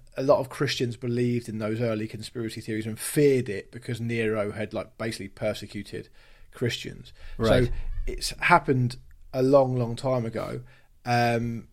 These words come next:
Speaker 1: so it's been going, it's been going since, you know, since God was a boy, really.
Speaker 2: Mm.
Speaker 1: Um,
Speaker 2: I mean,
Speaker 1: and
Speaker 2: that,
Speaker 1: then
Speaker 2: that's
Speaker 1: obviously you've
Speaker 2: one
Speaker 1: got
Speaker 2: in,
Speaker 1: the
Speaker 2: that's one in the eye for the Christians, isn't it?
Speaker 1: But
Speaker 2: If,
Speaker 1: you,
Speaker 2: if
Speaker 1: it,
Speaker 2: someone's
Speaker 1: yeah,
Speaker 2: coming
Speaker 1: it
Speaker 2: back to
Speaker 1: is.
Speaker 2: life and it's not God, it's not Jesus, it's,
Speaker 1: Yeah.
Speaker 2: uh, it's Nero who, who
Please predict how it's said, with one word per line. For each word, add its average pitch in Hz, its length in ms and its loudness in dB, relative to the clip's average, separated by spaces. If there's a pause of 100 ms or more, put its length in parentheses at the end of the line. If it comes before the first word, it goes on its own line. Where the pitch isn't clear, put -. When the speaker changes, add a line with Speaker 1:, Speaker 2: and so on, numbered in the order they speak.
(100)
Speaker 1:
so 143 120 2
it's 131 100 0
been 156 140 0
going, 175 240 6
it's 160 140 -10
been 156 160 -4
going 180 240 2
since, 135 240 -4
you 180 60 4
know, 143 160 6
since 143 200 -2
God 165 280 4
was 131 140 -2
a 123 80 0
boy, 113 280 0
really. 120 500 2 (140)
Speaker 2:
Mm. 120 220 2
Speaker 1:
Um, 98 60 -2
Speaker 2:
I - 60 -4
mean, 117 120 6 (120)
Speaker 1:
and 123 160 -4
Speaker 2:
that, - 100 -20
Speaker 1:
then 131 120 2
Speaker 2:
that's 156 140 8
Speaker 1:
obviously 151 240 6
you've 165 60 8
Speaker 2:
one 175 80 8
Speaker 1:
got 151 140 6
Speaker 2:
in, 147 60 0
Speaker 1:
the - 100 -14 (180)
Speaker 2:
that's 156 200 0
one 160 140 6
in 127 80 6
the 127 120 6
eye 117 120 6
for - 120 -4
the 92 60 0
Christians, 92 400 -4
isn't 101 120 0
it? 82 120 -4 (380)
Speaker 1:
But 156 120 4
Speaker 2:
If, 156 60 8
Speaker 1:
you, 156 60 8 (100)
Speaker 2:
if 127 140 4
Speaker 1:
it, - 40 6
Speaker 2:
someone's 143 260 8
Speaker 1:
yeah, 135 60 4
Speaker 2:
coming 147 180 8
Speaker 1:
it - 20 2
Speaker 2:
back 135 120 6
to 127 60 2
Speaker 1:
is. 120 60 4
Speaker 2:
life 131 320 6
and 110 80 2
it's 104 140 0
not 117 260 2
God, 110 240 4
it's - 160 0
not 123 120 0
Jesus, 104 320 0
it's, 101 280 0
Speaker 1:
Yeah. 113 80 8 (120)
Speaker 2:
uh, 92 40 2 (300)
it's - 140 -4
Nero 104 360 4
who, 92 240 2
who 92 100 -2